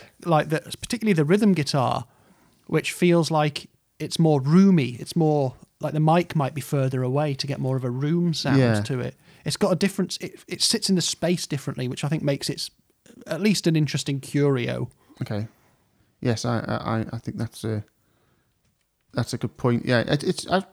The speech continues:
Speaker 2: I like the sound of it. It's, um, it has space to breathe, I think, to hear all the bits in the, in their own place. I think everything's got a nice little zone it's working in. I'm gonna give the production fifty-two point five.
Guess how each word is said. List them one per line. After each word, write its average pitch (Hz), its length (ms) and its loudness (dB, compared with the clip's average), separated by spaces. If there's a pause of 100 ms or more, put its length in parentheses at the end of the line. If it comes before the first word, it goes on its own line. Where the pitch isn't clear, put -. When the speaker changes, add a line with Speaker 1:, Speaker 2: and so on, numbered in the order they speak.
Speaker 2:
I 175 120 4
like 196 260 2
the - 60 -10
sound 156 240 2
of 135 60 -2
it. - 180 -2
It's, - 220 -6
um, 123 260 4 (360)
it 135 100 -2
has 175 140 4
space 180 300 4
to 147 100 -2
breathe, 165 240 4
I 120 40 -2
think, 113 180 -2
to 117 80 -4
hear 123 140 4
all 117 140 4
the 120 60 4
bits - 280 -4
in 110 80 0
the, - 360 -4
in 117 80 0
their 113 160 0
own 113 300 0 (580)
place. 117 400 -2
I 113 120 -2
think 123 260 -6
everything's 117 440 -4 (580)
got - 180 0
a 117 40 -4
nice 113 360 -2
little 113 220 -6
zone 110 340 2
it's - 140 -8
working 110 360 -2
in. 104 80 -6 (440)
I'm 123 80 -4
gonna 143 120 4
give 160 100 4
the 147 60 0
production 143 500 0
fifty-two - 440 -4
point - 240 -6
five. 95 540 -8